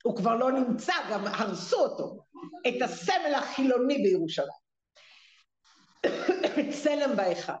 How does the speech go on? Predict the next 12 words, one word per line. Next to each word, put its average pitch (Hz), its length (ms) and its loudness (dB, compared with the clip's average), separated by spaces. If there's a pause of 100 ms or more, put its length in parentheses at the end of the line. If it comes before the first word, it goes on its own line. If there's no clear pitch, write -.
(300)
בכל 233 300 2
אופן, 202 400 0 (260)
לצערנו 160 480 -2
יש 151 160 0
עוד 156 180 -8
כמה. 147 160 0 (1000)
אה, 185 920 8 (500)
אז - 180 4
מספרים 190 680 4 (640)
שאחד 143 480 4
האנשים 170 400 2
יצא 160 280 2